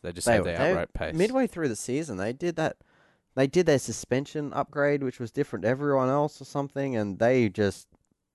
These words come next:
Speaker 2: their cornering speed was huge.
Speaker 1: Yeah, they were saying their mid-corner speed was up massively compared to the other teams.
Speaker 2: Mm. We'll see. We've only got one round left.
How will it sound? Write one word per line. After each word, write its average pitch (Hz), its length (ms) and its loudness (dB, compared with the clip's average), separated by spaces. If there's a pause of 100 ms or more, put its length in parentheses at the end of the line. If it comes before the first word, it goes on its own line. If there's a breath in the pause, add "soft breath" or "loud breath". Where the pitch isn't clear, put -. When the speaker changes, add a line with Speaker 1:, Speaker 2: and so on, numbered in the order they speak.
(140)
Speaker 2:
their 135 160 2
cornering 104 560 -2
speed 82 380 -6
was 82 140 -16
huge. 123 640 -10
Speaker 1:
Yeah, 110 240 2
they 101 100 4
were 101 80 4
saying 104 300 0
their 90 120 -4
mid-corner 98 560 -4
speed 87 360 -6
was 85 200 -10 (320)
up 85 240 -4
massively 90 720 -6
compared 87 380 -8
to 87 60 -8
the 87 140 -6
other 90 120 -6
teams. 90 440 -10
Speaker 2:
Mm. 98 340 -8 (540)
We'll 98 100 -8
see. 139 260 -6
We've 98 160 -10
only 151 140 -6
got 147 180 -10
one 147 180 -6
round 135 220 -4
left. 135 300 -6